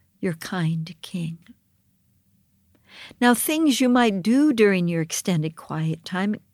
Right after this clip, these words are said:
could include these. Catch up on your Bible reading. If you, you're on a Bible reading plan and you've gotten a little bit behind, you could catch up. Or enjoy a leisurely time of prayer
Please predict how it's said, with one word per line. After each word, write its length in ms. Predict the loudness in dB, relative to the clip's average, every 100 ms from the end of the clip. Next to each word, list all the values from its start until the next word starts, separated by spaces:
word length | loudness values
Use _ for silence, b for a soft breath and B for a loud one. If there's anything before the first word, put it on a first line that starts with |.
| _
could 180 | -4 -2
include 460 | 0 -2 -2 -2 -2
these. 600 | -2 -2 -2 -4 -10 -18 _ b b b b b b b
Catch 340 | -4 -2 0 0
up 180 | 0 2
on 180 | 2
your 120 | 2 2
Bible 480 | 0 0 2 2
reading. 500 | 2 0 0 -2 -6
If 220 | -8 -6 0
you, 280 | 2 0 -4 _ _ _ -2
you're 160 | 0
on 140 | 0 -2
a 60 |
Bible 380 | 2 2 4 2
reading 380 | 2 2 2 0
plan 380 | -2 -2 -2 -2
and 120 | -6
you've 140 | -6
gotten 280 | -4 -4 -4
a 40 |
little 240 | -4 -2 -2
bit 200 | -4 -6
behind, 500 | -8 -4 -4 -4 -6
you 80 | -10
could 220 | -12 -14 B B B B
catch 360 | -10 -10 -8 -10
up. 340 | -10 -12 -18 _ _ _ _ _ _ b b b b b
Or 200 | 4 4
enjoy 600 | 4 2 2 4 4 4
a 40 | 2
leisurely 920 | 2 2 4 2 2 0 0 -2 -6
time 460 | -8 -4 -4 -4 -8
of 260 | -10 -14
prayer 760 | -18 -8 -4 -2 -2 -6 -12